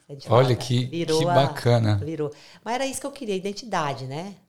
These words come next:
Speaker 1: Ter
Speaker 2: Total.
Speaker 1: aquela, aquela identidade é muito bom.
Speaker 2: Então tem toda essa construção, né, da identidade. Que bacana. E você, você chegou a estudar em algum momento, é, sobre isso, redes sociais, esse tipo de coisa? Você também que fala que edita seus vídeos, por, é, você faz tudo sozinha.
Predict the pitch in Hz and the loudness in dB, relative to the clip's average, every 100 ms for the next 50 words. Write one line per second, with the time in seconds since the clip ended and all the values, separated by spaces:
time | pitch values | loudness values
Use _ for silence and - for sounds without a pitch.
0 | _ _ _ - 107 101 113 104 98 - | _ _ _ -8 -2 2 4 4 2 -4
1 | - - 135 139 135 127 127 131 139 139 | -14 -12 -10 -8 -10 -10 -10 -6 -6 -8
2 | 160 220 180 135 123 113 135 127 - 139 | -10 -10 -6 -2 2 4 6 6 4 0
3 | 139 139 - 135 139 135 110 113 117 - | 0 -2 2 4 4 4 4 2 -2 -8
4 | _ 110 107 107 107 - 107 117 110 98 | _ -4 0 0 0 -4 -8 -8 -8 -12
5 | - _ 131 _ _ _ _ _ _ - | -18 _ -20 _ _ _ _ _ _ -16
6 | 139 123 123 110 - 110 104 - - - | -14 -8 -8 -6 -2 0 -2 -10 -20 -10
7 | - 127 139 190 - 143 165 185 170 135 | 2 6 6 4 4 2 2 2 4 4
8 | 135 - 107 117 165 143 113 113 110 110 | 4 2 6 6 6 4 2 4 4 4
9 | 120 120 113 110 113 104 101 95 92 90 | 2 0 -4 0 2 4 4 4 4 4
10 | 85 90 - 110 101 98 139 185 - 113 | 2 -2 0 0 4 4 4 2 2 4
11 | 101 - 101 - 98 127 110 104 110 98 | 4 2 -2 4 6 6 4 -2 -4 -6
12 | - 113 120 101 123 113 113 104 101 110 | 0 0 2 -2 -4 -2 0 -2 -2 0
13 | 110 - 107 95 98 120 107 107 92 107 | 0 -2 -2 0 0 2 0 0 2 2
14 | 117 107 - 107 - 101 101 101 - - | 2 0 -4 -8 -2 0 0 -4 -6 -6
15 | 107 - 104 95 113 139 143 | -8 -2 -2 0 0 0 -2